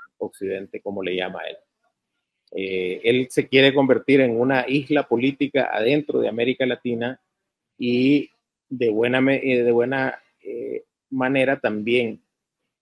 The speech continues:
quiere arrastrar a otros países de Centroamérica. Entonces,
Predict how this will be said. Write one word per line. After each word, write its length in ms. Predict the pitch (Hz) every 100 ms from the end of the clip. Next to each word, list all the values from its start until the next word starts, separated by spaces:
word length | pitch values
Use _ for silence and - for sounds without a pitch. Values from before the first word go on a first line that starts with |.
| _ -
quiere 480 | 139 127 131 127 - -
arrastrar 600 | 123 110 - - 139 123
a 80 | 101
otros 260 | 104 117 -
países 380 | 107 104 -
de 100 | 101
Centroamérica. 640 | - 104 - 87 92 - -
Entonces, 420 | 139 151 156